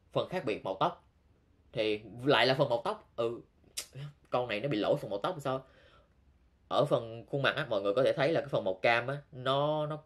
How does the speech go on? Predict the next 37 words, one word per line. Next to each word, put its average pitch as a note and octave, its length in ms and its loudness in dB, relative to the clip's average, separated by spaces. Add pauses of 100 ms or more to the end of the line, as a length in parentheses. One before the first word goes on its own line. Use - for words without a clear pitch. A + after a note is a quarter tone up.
(360)
phần C3+ 140 6
màu A2 160 2
vàng A2 240 4
á, C#3 160 -6
thì A2+ 100 -4
nó A#2+ 200 -2 (100)
kiểu G2+ 100 -4
nó A#2+ 80 -4
sáng D#3 400 0
hơn C#3 260 2
hẳn C3+ 240 -6 (280)
và G#2+ 160 4
nó C3 100 0
khác F#3 220 0
biệt G#2+ 160 0
hơn B2+ 140 -2
hẳn G2 180 -8
so C3+ 160 2
với C#3+ 160 2
hồi G#2+ 200 -2 (360)
phần A2+ 180 0
màu F#2+ 180 -2
tóc E3+ 240 0
của C3+ 400 2
phần A2+ 120 -6
đầu G2+ 200 4
không? A#2 160 0 (340)
Kiểu C3 260 4 (1000)
khác - 240 -8
biệt A2+ 220 0
vải B2+ 220 4
trưởng A#2+ 220 2
ra F#3 120 0
luôn, D#3+ 240 2
luôn E3 160 8
ấy F3 60 -2
chứ. G#3+ 140 -4